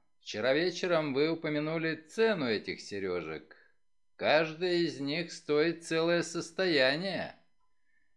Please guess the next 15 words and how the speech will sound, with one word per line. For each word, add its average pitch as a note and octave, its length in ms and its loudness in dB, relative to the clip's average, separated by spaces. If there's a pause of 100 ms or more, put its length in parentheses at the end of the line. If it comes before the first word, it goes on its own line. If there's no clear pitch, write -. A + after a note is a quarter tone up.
(100)
Если G3+ 380 0
она F3+ 240 2
не E3 120 0
будет C3+ 320 0
найдена, B2+ 840 0 (520)
а, G2+ 160 -2
похоже, A2+ 680 -2
всё A2+ 280 -4
к A2 100 -16
тому A2+ 460 -2
и G#2 380 -2
идёт, F2+ 580 -4 (640)
некоторая F#3+ 840 0
доля E3+ 320 0
подозрения E3+ 1200 -2